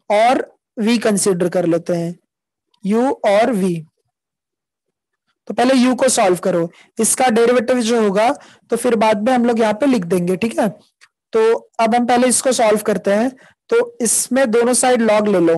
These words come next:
taking log on both the sides। So ये क्या आ जाएगा, log u।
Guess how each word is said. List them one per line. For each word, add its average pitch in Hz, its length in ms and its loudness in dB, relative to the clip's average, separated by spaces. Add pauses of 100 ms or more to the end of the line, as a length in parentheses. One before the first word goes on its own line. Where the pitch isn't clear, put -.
(1800)
taking 233 380 -2
log 214 440 0
on 247 280 0
both 208 200 0
the 202 100 0
sides। 185 580 -2 (760)
So 226 200 0
ये 226 140 2
क्या 240 140 0
आ 226 80 2
जाएगा, 214 400 2 (420)
log 208 400 2
u। 226 400 0